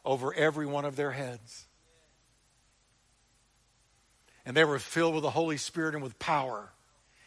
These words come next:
And that was the will of God for them, that they be there, 'cause it didn't fall in Emmaus. It fell in Jerusalem. More than anything in the world, I want to be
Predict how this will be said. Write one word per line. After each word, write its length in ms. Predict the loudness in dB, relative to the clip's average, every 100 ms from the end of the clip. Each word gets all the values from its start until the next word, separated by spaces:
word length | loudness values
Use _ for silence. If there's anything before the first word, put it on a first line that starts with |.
| -20 -20 -12
And 80 | -2
that 140 | 0
was 120 | 0 -4
the 120 | -6 -6 0
will 160 | 0
of 140 | 0 -2
God 280 | -4 -4
for 160 | -8 -12
them, 260 | -10 -12 -14 -20 _ _ _ _ _ _ _ _ _ -10
that 100 | 0
they 160 | 2 2
be 300 | 2 2 2
there, 440 | 0 -2 -6 -12 _ -12
'cause 120 | 0
it 120 | 2
didn't 160 | 2 0
fall 340 | 6 6 6
in 80 | 4
Emmaus. 640 | 0 0 -2 -6 -10 -14 -18 _ _ _ _ _ _ _ _ _ _ _ -8
It 100 | -4
fell 300 | 6 6 6
in 60 |
Jerusalem. 540 | 0 -4 -4 -6 -8 -14 -20 _ _ _ _ _ _ _ _ _ _ _ _ _ _ _ _ -20 -20 _ _ _ _ _ _
More 180 | -4 0
than 80 | 2
anything 320 | 0 0 -4
in 60 | -4
the 80 | 0
world, 260 | 0 2
I 120 | 2
want 180 | 2 -2
to 40 | -4
be 400 | -6 -6 -14